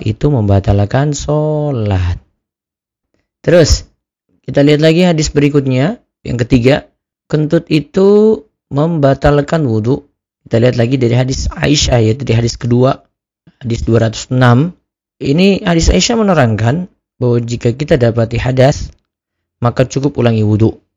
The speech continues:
dan melanjutkan sholat yang tadi telah dikerjakan. Padahal hadis Abu Hurairah yang disebut di atas, yaitu yang disebut sebelumnya, itu hadis Abu Hurairah yang kita bahas, "La yakbalullahu sholata ahadikum idza ahdasa hatta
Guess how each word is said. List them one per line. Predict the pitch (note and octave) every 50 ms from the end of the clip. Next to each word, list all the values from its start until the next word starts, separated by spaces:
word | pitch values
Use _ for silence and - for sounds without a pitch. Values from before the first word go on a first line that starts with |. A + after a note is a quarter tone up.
| _ _ _ _ -
dan | A#2 A#2 B2 C#3 D#3+ E3 D3
melanjutkan | C3+ A2 A2 G2+ - - C3
sholat | B2 - - B2 B2 - -
yang | - A2 G#2
tadi | - - - B2 B2 B2 B2 B2 -
telah | _ - - A#2 A#2+ B2 A#2
dikerjakan. | A#2 A2 - G#2+ G2 G#2 - - - - F#2+
Padahal | - - G3 C4 G3 - -
hadis | G#3+ - -
Abu | F#3 F3 E3+
Hurairah | E3+ F3 F#3 A#3 B3 G#3
yang | D#3+ C#3
disebut | - - C3 C3+ - -
di | C3 -
atas, | - - A2+ - - G#2+ G#2 A2 A2+ B2+ D3+ - - -
yaitu | A2 A2 G#2+ G#2 A2+ - C3+
yang | B2+ A2
disebut | G#2 - G#2+ A2+ A#2 - -
sebelumnya, | A2+ G#2+ G#2+ A#2+ A#2+ A#2+ B2+ C#3+ -
itu | - - C3+
hadis | C#3 C3 A#2+ A#2 - -
Abu | E2+ A#2+ A2+ A#2 A#2 A#2
Hurairah | A#2 A#2+ B2+ C3 C3+ C3 A#2
yang | G#2+
kita | - A2+ A#2+ A#2+
bahas, | A2 A2 G#2+ A#2 B2 A#2+ - - - - - _ _ _ _
"La | - A#2+ A#2+ A#2 B2+ C3
yakbalullahu | B2 A#2 A2+ A2+ A2+ A2+ A#2+ A#2+ -
sholata | - A#2 A2+ A2 A2+ A2
ahadikum | - - - A#2 A2+ A#2+ A2 A2+
idza | A2 G#2+ A2
ahdasa | - - - - - A#2 A2+ - - G#2
hatta | A#2 A#2 -